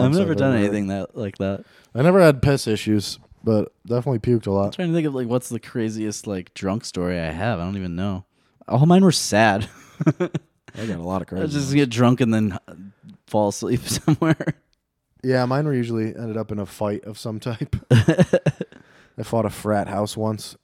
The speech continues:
Speaker 1: an entire frat house.
Speaker 2: Yeah, you
Speaker 1: They
Speaker 2: did that a lot.
Speaker 1: They won decidedly. <laughs>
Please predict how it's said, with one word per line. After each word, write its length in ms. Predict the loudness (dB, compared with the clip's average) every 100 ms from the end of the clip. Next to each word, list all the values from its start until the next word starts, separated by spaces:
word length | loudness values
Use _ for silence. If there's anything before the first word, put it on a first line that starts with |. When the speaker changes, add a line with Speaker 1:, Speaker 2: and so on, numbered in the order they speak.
| _
Speaker 1:
an 120 | -8
entire 460 | -8 -4 -2 -2 -2
frat 340 | -4 -4 -4
house. 440 | -4 -6 -6 -12 -18 _ -4
Speaker 2:
Yeah, 280 | -2 0 -4 -10 _ -4
you 80 |
Speaker 1:
They 60 | 0
Speaker 2:
did 80 | 2
that 120 | 2
a 40 | 2
lot. 400 | 2 0 -2 -4
Speaker 1:
They 100 | -2
won 260 | 0 0
decidedly. 600 | -2 0 2 4 6 4
<laughs> 160 | 4 0